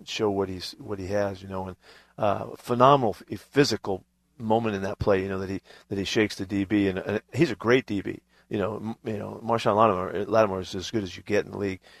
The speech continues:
and he's been winning like crazy all season long. To, to get off to that kind of start again, and it was a great throw. Protection was perfect, the throw was perfect,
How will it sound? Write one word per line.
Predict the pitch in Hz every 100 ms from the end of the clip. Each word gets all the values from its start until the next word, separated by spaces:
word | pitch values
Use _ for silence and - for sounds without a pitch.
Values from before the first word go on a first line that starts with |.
| - -
and | 98
he's | 90
been | 101 104
winning | 117 107
like | 90 -
crazy | 104 95 95
all | 92
season | 87 101 92
long. | 98 92
To, | - 92
to | - 95
get | - 113
off | 104 101
to | 98
that | 98
kind | - 98
of | -
start | 107 98
again, | 92 101 -
and | - -
it | 131
was | 127
a | 104
great | 131 123
throw. | - - 113 107
Protection | - - 120 -
was | 98
perfect, | - 113 107 98
the | 90
throw | 117
was | 110 90
perfect, | 113 104 95 -